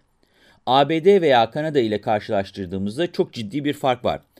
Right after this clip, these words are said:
İşte tam da bu nedenle bu ülkeyi cesaretlendirmeli ve bu haberi yaymalıyız diye düşünüyorum. Norveç, iklim görüşmelerinde kararlı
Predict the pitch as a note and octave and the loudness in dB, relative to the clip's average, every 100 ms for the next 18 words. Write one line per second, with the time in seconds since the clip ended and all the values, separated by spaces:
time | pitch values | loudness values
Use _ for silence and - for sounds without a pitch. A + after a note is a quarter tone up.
0 | _ - C#3+ - B2 - D#3+ D#3 B2+ D3+ | _ -8 -6 0 -2 0 -4 -2 -4 -2
1 | C3+ F#2 E2 A2 D3 D3+ G#2 - F2 E2 | -4 -4 -4 -6 -6 -6 -6 -8 -10 -8
2 | G#2 A2+ G#2 G2+ G2+ F#2+ F#2 E2 E2+ C3+ | -4 0 0 0 -4 -4 -6 -10 -4 -4
3 | D3+ _ - B2+ C3 A#2 F#2 G#2 C3+ A2 | -4 _ -6 -4 -2 -2 -2 0 2 2
4 | A2 A2+ A2+ G2 E2+ D#2 - E2+ D2 C#2 | 0 -4 -6 -8 -10 -14 -16 -14 -14 -16
5 | _ _ _ _ _ C3+ D#3+ C#3 C3 - | _ _ _ _ _ -6 -4 -2 -4 -8
6 | B2 A#2 D#3+ B2+ A2 G#2 G#2+ G2 G2+ C3+ | -18 -12 -10 -6 -8 -8 -10 -8 -8 -10
7 | C#3 A2+ G2+ G2 C#3 | -6 -2 0 0 -4